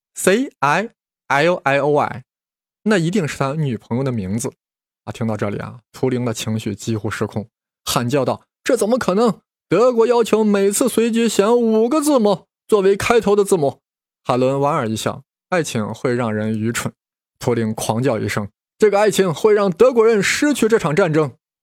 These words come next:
说罢，就冲出了酒吧，一路狂奔，奔向了自己研制的机器，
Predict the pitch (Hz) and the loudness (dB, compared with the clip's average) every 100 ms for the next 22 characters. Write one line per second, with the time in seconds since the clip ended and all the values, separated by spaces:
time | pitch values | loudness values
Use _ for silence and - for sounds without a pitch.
0 | _ _ - 127 123 - _ _ 110 101 | _ _ -4 -2 -2 -4 _ _ -6 -6
1 | - - 143 143 - 113 - 117 110 110 | -8 -6 -4 -4 -4 -6 -6 -6 -6 -8
2 | _ _ 135 156 196 170 117 - 123 127 | _ _ -4 0 2 2 -2 -2 -2 0
3 | 123 - _ _ _ 135 127 123 104 107 | -2 -4 _ _ _ -2 0 -2 -4 -4
4 | - 151 117 104 104 110 117 107 117 113 | -2 -2 -2 -4 -4 -4 -2 -2 -4 -4
5 | 110 | -4